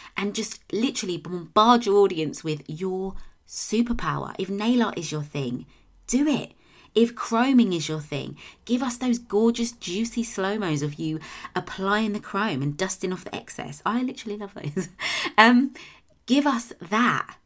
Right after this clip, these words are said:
you know, whatever your superpower is, do it again and again and again and again, and just, just show us what you're good at. It, it doesn't matter what it is, and it, it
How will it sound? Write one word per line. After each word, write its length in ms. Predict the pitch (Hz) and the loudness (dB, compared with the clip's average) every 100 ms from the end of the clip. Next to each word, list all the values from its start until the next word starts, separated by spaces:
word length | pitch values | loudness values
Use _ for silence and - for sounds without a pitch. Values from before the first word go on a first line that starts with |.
| _ | _
you 120 | 202 | -2
know, 360 | 196 185 202 240 | 0 0 0 0
whatever 440 | 220 - 247 247 | 0 0 0 2
your 180 | 247 240 | 0 0
superpower 720 | 240 214 208 175 175 165 165 | 0 -4 -6 -4 -2 0 -2
is, 320 | 143 113 - - - - - _ _ _ - _ - | -2 -4 -8 -12 -20 -20 -20 _ _ _ -20 _ -4
do 180 | 175 143 | 0 0
it 160 | - - - | -4 -12 -12
again 480 | 156 156 170 170 185 | -8 -4 -4 -4 -4
and 80 | 160 | -4
again 340 | 156 156 156 | -4 -2 -2
and 140 | 165 147 | -2 -4
again 300 | 147 147 151 | -2 -2 -2
and 140 | 147 | -4
again, 360 | 135 151 135 131 | -4 -2 -2 -2
and 180 | 139 139 | -2 -2
just, 480 | 170 - - - - - - _ _ _ _ _ _ _ _ _ _ _ _ | -4 -6 -8 -12 -20 -20 -20 _ _ _ _ _ _ _ _ _ _ _ _
just 240 | - 240 240 | -2 -2 0
show 400 | - - 202 208 | -2 0 2 4
us 340 | 139 143 - - | 2 0 -8 -10
what 300 | 147 156 - | -6 -6 -6
you're 100 | 165 | -8
good 220 | 151 170 | -6 -6
at. 300 | 190 135 - - | -4 -6 -8 -4
It, 160 | - 180 | -2 2
it 140 | 196 | 2
doesn't 280 | 202 208 208 | 4 2 0
matter 280 | 170 180 190 | 0 0 0
what 120 | 156 | -2
it 120 | 143 | -2
is, 240 | 170 143 135 | -2 -4 0
and 120 | 151 | 0
it, 120 | 151 - | 0 -4
it 160 | - | -8